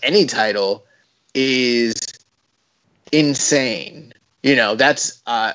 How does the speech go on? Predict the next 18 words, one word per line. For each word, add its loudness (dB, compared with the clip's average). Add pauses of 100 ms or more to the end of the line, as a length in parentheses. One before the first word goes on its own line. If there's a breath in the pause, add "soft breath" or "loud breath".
extremely -4
large -2
number 0
of -2
title 0
defenses -4
for 2
anybody. 0 (480 soft breath)
And 2
I 2
think 2
it's 0
one 4
of 2
those 4
records 0
that's -2
gonna, -4